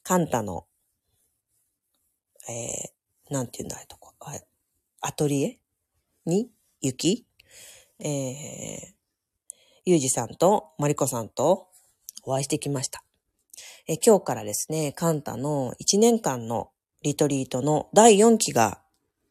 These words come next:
えー、始まりました。年間のリトリー-、年間リトリートは、先ほど言ったように四期ということで、四回目なんですね。えー、今三回目の方も、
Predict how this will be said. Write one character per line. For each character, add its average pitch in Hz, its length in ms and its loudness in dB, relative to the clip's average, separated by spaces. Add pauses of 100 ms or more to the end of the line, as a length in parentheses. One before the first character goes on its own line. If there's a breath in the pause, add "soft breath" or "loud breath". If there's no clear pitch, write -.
(320 loud breath)
え 127 160 -6
ー、 - 20 -6
始 135 240 0
ま 139 100 2
り 135 100 -2
ま 131 140 -8
し - 80 -2
た。 - 120 -12 (1400 loud breath)
年 185 200 4
間 185 200 4
の 180 80 6
リ 175 140 4
ト 170 140 6
リ 156 240 0
ー-、 - 20 -14 (240)
年 180 260 6
間 175 280 2
リ 165 120 0
ト 165 140 6
リ 156 220 2
ー - 20 -18
ト 113 200 -4
は、 131 440 0 (720)
先 - 320 -8
ほ 135 100 -2
ど 127 80 -2
言 120 80 -2
っ - 20 -16
た - 120 -4
よ 117 80 -2
う - 20 -4
に 117 140 -2
四 139 180 4
期 - 120 -2
と 120 60 -2
い 104 60 0
う 90 60 -4
こ - 100 -10
と 117 100 -4
で、 123 120 0
四 160 240 0
回 170 260 6
目 165 300 -2 (480)
な 131 120 -2
ん 117 60 -6
で 120 120 -8
す - 100 -4
ね。 175 240 0 (420)
え 123 240 0
ー、 - 20 0
今 123 160 -4
三 156 280 2
回 151 200 2
目 151 100 -2
の 147 100 -6
方 135 300 -6
も、 175 300 -2